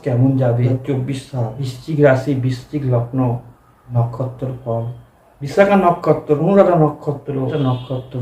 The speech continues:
কেমন যাবে? বৃশ্চিক রাশি, সম্পূর্ণ ভিডিওটা আপনাকে দেখতে হবে, স্কিপ করে যাবেন না। চ্যানেলে প্রথম সাবস্ক্রাইব করুন, লাইক করুন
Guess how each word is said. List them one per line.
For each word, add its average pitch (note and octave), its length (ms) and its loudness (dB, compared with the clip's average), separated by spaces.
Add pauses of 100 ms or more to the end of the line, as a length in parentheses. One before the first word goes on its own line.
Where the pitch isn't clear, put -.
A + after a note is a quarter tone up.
(140)
কেমন B2 340 2
যাবে? A#2+ 280 0
বৃশ্চিক C3 500 -6
রাশি, B2+ 480 0 (680)
সম্পূর্ণ G3 320 0
ভিডিওটা F#3 340 2
আপনাকে F3 260 2
দেখতে C3+ 500 -2
হবে, C3 300 2
স্কিপ G3+ 420 -6
করে D#3 140 -2
যাবেন C3 260 2
না। B2 380 0
চ্যানেলে C#3+ 260 2
প্রথম D3+ 560 0 (420)
সাবস্ক্রাইব - 420 0
করুন, C#3+ 280 4
লাইক B2+ 320 2
করুন B2 400 0